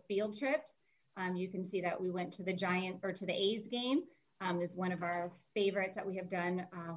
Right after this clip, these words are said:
for the past thirty years that we've been, uh, in with fourth R. So that was kind of really nice to get back to some normalcy.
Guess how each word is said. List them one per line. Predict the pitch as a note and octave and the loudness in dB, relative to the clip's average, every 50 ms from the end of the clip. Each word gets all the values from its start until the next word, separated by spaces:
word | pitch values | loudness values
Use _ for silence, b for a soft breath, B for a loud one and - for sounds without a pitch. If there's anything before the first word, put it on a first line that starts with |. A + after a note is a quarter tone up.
| D#3+ - - | -10 -4 -2
for | F#3 E3+ E3+ E3 E3 E3 - | 0 2 2 0 0 -2 -6
the | E3 D3+ | -10 -4
past | G3+ F3 E3+ F3+ - - - - _ _ _ _ - | -2 -2 -2 -2 -4 -12 -20 -20 _ _ _ _ 4
thirty | A3 A3 G#3+ A3 | 4 4 6 6
years | G#3+ G3+ G3 G3+ G3 | 4 4 4 2 0
that | G3+ F#3 - | 0 0 0
we've | F#3 F#3+ G3+ F#3 D#3+ - - | 0 -2 -2 -4 -6 -4 -2
been, | G3 F#3 F#3+ F#3 F#3+ - - - | 0 0 0 -2 -4 -6 -6 -2
uh, | F3+ F3+ F3+ F3 F#3 | -2 -2 -2 0 -2
in | F#3+ F#3 F3+ F3 F3 - - _ _ _ _ - | 0 0 0 0 -2 -4 -10 _ _ _ _ -4
with | F#3+ F#3+ F#3+ | -4 -4 -2
fourth | - G3+ F#3+ F#3+ F3+ F#3 | 0 0 2 2 2 2
R. | F#3+ F#3 F#3+ G3+ G#3 | 4 4 4 2 2
So | G#3 | 0
that | G3+ F#3 F#3 - | 0 -2 -2 -2
was | G3+ - - - | -4 -8 -6 -4
kind | G#3 G3 | -4 -2
of | F#3 F#3 | 0 0
really | F#3+ F#3 F#3+ F#3 | -2 -2 0 0
nice | F3 E3+ F3+ F3+ F3+ - | 0 0 0 -2 -2 -6
to | - - | -6 -4
get | F#3 F3 - - | -4 -4 -2 0
back | E3+ E3+ E3 - - - - - | 0 0 0 -2 -4 -12 -8 -6
to | F#3+ F#3+ F3+ | -4 -4 -4
some | F#3 - - F3+ F3 F3 F3 | -4 -6 -4 -2 0 0 0
normalcy. | E3+ F3+ F3 F3 G3 G#3+ G#3 - C4+ C#4 D#4+ E4 B | 0 0 -2 -2 -2 -2 0 2 2 2 2 0 B